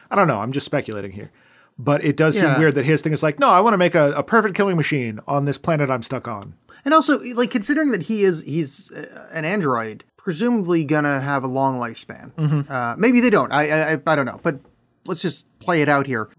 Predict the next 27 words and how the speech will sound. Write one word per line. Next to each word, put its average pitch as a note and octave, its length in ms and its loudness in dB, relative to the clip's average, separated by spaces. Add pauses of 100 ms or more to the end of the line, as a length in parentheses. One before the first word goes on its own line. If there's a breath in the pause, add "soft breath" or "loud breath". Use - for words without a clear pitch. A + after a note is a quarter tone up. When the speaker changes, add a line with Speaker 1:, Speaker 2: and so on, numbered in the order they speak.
(120)
Speaker 2:
Why A3+ 220 0
not D#4 200 0
just - 300 -6
set A3 200 -4
the G#3 80 2
wheels F#3+ 340 4
of E3+ 100 0
evolution E3+ 480 0
in C3+ 80 2
motion? C3 460 -4
You've D3 140 -2
got F3 140 0
a D#3 60 -2
clean A3 380 -4
slate G3+ 300 -4
planet. C3 400 -2
All D#3+ 100 4
right, C3+ 160 2 (160)
you A3 200 -4
committed G3 300 -2
some B2+ 120 -10
genocide, G#2+ 420 -10
fine. - 180 -12 (420 loud breath)
But E3 160 -2 (240)
maybe, B3 540 0 (340)
you - 280 -8
know, G#3+ 220 -2